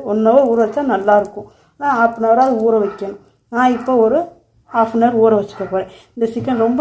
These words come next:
மசாலா சேர்த்து ஊற வச்சு சாப்பிடல ரொம்ப நல்லாயிருக்கும். மசாலா எல்லாம் உள்ள கோட்டாயி நல்லாயிருக்கும் சாப்பிட்றதுக்கு. அதனால நல்லா ஊற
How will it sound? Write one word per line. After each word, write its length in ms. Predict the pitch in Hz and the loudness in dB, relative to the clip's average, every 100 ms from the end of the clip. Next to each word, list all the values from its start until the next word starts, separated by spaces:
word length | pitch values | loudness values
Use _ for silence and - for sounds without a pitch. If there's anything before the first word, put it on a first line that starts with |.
| 277 | 2
மசாலா 320 | 220 254 240 226 | 0 2 0 0
சேர்த்து 300 | 226 220 233 220 | 0 0 0 0
ஊற 80 | 226 226 | 2 2
வச்சு 160 | 208 - - | 0 -6 -6
சாப்பிடல 360 | 208 196 220 214 | -4 -2 -2 0
ரொம்ப 120 | 240 233 | 0 0
நல்லாயிருக்கும். 560 | 190 202 196 180 202 220 - _ - | 0 0 0 -2 -6 -8 -14 _ -10
மசாலா 340 | 202 262 240 220 | 0 2 4 4
எல்லாம் 200 | 226 208 | 2 0
உள்ள 160 | 214 233 226 | -2 -2 -2
கோட்டாயி 380 | 214 233 202 220 208 | -2 0 0 0 -2
நல்லாயிருக்கும் 500 | 202 220 202 196 - | -2 -2 -2 -6 -10
சாப்பிட்றதுக்கு. 580 | 190 185 190 185 185 - - - - 202 | -10 -8 -6 -6 -6 -12 -18 -20 -6 -2
அதனால 300 | 208 214 226 240 | 0 2 2 2
நல்லா 200 | 214 240 240 226 | 2 2 2 4
ஊற 120 | 269 | 4